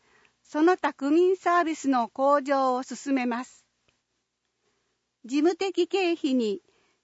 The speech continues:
一億三千二百五十七万円。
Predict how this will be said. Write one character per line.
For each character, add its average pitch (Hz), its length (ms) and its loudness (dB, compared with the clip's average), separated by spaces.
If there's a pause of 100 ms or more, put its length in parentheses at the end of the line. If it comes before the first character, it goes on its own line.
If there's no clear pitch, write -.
(120)
一 349 360 -2
億 320 220 -4
三 320 320 0
千 311 240 0
二 294 180 0
百 349 260 -2
五 311 160 0
十 339 240 2
七 302 300 2
万 285 320 0
円。 247 300 -6